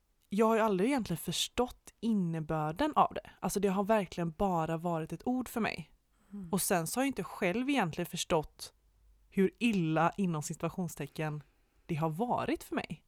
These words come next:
Speaker 1: skulle jag säga.
Speaker 2: Mm. Jag håller med dig.
Speaker 1: Ja,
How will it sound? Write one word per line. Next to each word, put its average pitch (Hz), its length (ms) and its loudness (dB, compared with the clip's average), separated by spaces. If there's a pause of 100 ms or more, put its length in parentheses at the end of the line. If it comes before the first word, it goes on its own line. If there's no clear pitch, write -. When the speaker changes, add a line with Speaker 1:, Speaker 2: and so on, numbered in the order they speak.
Speaker 1:
skulle 180 240 0
jag 160 100 -4
säga. - 240 -8 (360)
Speaker 2:
Mm. 202 280 -8 (280)
Jag 190 140 -4
håller 180 180 -4
med 160 180 -6
dig. 196 220 -4 (260)
Speaker 1:
Ja, 262 300 12